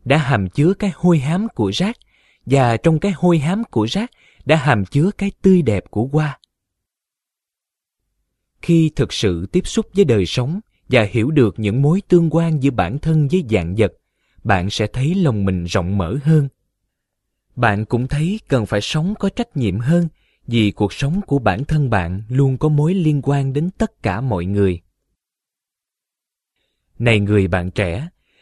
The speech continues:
đến đây chắc hẳn bạn đã hiểu ra rằng chính sự tiếp xúc sâu xa với bản chất của mọi thực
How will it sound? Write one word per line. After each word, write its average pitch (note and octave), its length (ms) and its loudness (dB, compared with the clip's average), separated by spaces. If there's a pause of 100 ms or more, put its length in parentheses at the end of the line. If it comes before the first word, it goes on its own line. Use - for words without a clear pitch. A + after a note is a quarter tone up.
(180)
đến D#3 240 2
đây C3+ 340 2
chắc - 200 -4
hẳn B2+ 340 -4
bạn G2+ 220 0
đã A2+ 80 0
hiểu G#2+ 280 -2
ra D#3+ 240 -2
rằng G2+ 300 -2 (540)
chính F3+ 280 2
sự G2+ 220 -2
tiếp - 200 0
xúc A3+ 240 -6
sâu E3+ 260 -2
xa E3 420 -4
với F#3+ 80 4
bản A2 280 -2
chất - 260 -4
của D3 120 0
mọi G2+ 280 0
thực - 180 -6